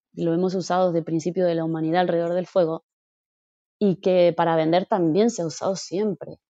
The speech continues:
O sea, el buen vendedor no puede aburrir y qué mejor para no aburrir que contar historias. El problema,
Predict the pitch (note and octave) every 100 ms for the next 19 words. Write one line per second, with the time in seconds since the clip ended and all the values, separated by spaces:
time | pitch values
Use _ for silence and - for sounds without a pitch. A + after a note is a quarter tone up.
0 | _ _ E2 D#2+ D#2+ - - _ _ -
1 | - E3+ E3 D#3+ G3+ A3 G#3+ G3+ F#3+ G#3
2 | A3+ A#3 - _ - F3+ F3+ A#3 B3+ F#3+
3 | F3+ G#3 A#3 F#3+ E3 E3 G3 G#3+ G#3+ A3
4 | G#3 F3 E3+ F3 F#3 F#3+ G3 G3+ G#3 G#3
5 | - E3+ E3 E3 F3+ F3+ D#3 - G3 E3
6 | D#3 - - _ _ _ _ _ _ _
7 | _ _ E3+ F#3 G3 A3+ A#3+ A3 G3 A3+